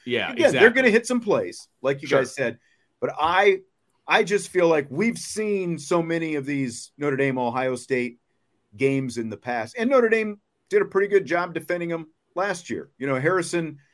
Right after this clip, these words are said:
Speaker 2: and Egbuka still combined for, like, a hundred and forty, hundred and fifty yards or whatever it was, and Egbuka had the touchdown. But again, look at, look at the point total. They, they scored twenty-one points. It was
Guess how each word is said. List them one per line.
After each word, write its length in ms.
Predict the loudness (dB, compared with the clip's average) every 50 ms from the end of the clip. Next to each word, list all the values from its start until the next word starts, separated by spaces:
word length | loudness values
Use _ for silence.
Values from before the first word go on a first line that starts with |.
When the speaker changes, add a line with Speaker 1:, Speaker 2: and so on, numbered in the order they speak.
| _ _ _ _ -4
Speaker 2:
and 100 | 0 0
Egbuka 440 | 0 0 0 0 0 0 0 -2 -4
still 240 | -4 -2 0 0 0
combined 720 | 0 -2 -6 -4 -2 0 0 0 0 0 -2 -4 -4 -4
for, 120 | -4 -2 0
like, 220 | 0 -2 -2 -2
a 60 | -4
hundred 240 | -4 -4 -4 -4 -6
and 140 | -6 -8 -4
forty, 260 | -2 -2 0 0 -2
hundred 240 | -2 -2 -4 -4 -6
and 100 | -4 -6
fifty 240 | -6 -8 -8 -10 -4
yards 400 | -2 0 0 0 -2 -4 -6 -8
or 160 | -8 -8 -10 _ _ _ _ _ _ -6
whatever 440 | -2 0 0 0 0 0 -2 -2 -2
it 80 | -4 -6 _
was, 420 | _ -6 -4 -4 -2 -2 -4 -6 -6
and 120 | -8 -8
Egbuka 440 | -8 -8 -2 -2 -2 -2 0 -4 -2
had 300 | -2 -2 -2 -2 -4 -8 _ _ _ _ _ _ _ -14
the 100 | -14 -8
touchdown. 640 | -2 -2 -2 -2 -2 -6 -6 -6 -6 -6 -8 -8
But 300 | -2 0 0 0 0 _ -10 -10
again, 360 | -6 -2 0 0 0 0 -2
look 160 | -4 -2 0
at, 180 | 0 -2 -2 _ _ -6
look 160 | -6 -6 -6
at 60 | -10
the 60 | -14
point 300 | -4 -2 -2 -2 -2 -2
total. 220 | -6 -6 -6 -6 -6
They, 140 | -8 -8 -8 -10 -8
they 100 | -8 -8
scored 420 | -8 -6 -6 -4 -2 -2 -2 -4 _ _
twenty-one 460 | -10 -6 -4 -2 0 0 0 -2 -4
points. 360 | -4 -4 -4 -4 -4 -4 -6 -8
It 100 | -4 0
was 380 | 0 0 0 0 -6 -12 -14